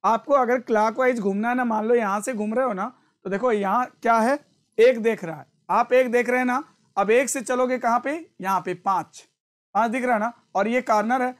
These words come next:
तो एक, पाँच और फिर ऐसे घूमोगे कॉर्नर, उसी कॉर्नर के अराउंड घूमोगे,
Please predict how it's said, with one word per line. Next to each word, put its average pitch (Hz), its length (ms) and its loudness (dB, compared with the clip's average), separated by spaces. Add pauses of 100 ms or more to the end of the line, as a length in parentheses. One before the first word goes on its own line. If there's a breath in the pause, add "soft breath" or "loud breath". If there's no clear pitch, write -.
(320)
तो - 240 -8
एक, 240 480 0
पाँच 240 800 -2 (140)
और 190 220 0
फिर 233 220 -4 (120)
ऐसे 202 300 -2
घूमोगे 170 400 -6 (140)
कॉर्नर, 185 400 -2
उसी 208 240 -4
कॉर्नर 226 460 0
के 240 120 -4
अराउंड 202 280 -2
घूमोगे, 196 480 -4